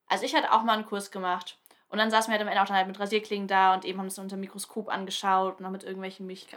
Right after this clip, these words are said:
Chemikalien drauf gemacht und je nachdem, ob's dann rot oder schwarz wurde, war's irgendwie was anderes.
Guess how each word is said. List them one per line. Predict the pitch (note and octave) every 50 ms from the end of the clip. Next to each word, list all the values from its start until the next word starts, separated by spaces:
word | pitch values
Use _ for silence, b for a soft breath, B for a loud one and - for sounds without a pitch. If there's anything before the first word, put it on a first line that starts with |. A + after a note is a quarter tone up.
| - - G#3 -
Chemikalien | - - - G#3 G3+ G#3 - - A3 A3 A3+ A3 G#3+ G#3+ G#3+ G#3
drauf | - - G3 G3+ G3 -
gemacht | G3+ G3 G3 G3 G3 -
und | - -
je | - F#3+
nachdem, | F#3+ G3 F#3+
ob's | F#3 - -
dann | F#3+ F#3+
rot | - A3 A#3 A#3 A3+ F#3+
oder | F#3 F#3+
schwarz | - - - G#3 G#3 G#3 G#3 - -
wurde, | G#3 G#3 G3+ G3+ G3 G3 G3+ G3+ G3
war's | G3+ F#3+ F#3+ F#3+ -
irgendwie | G3 G3 F#3+ F#3
was | F#3 F#3 -
anderes. | - G3+ G3+ G3 F#3 F#3 F#3 F#3 - b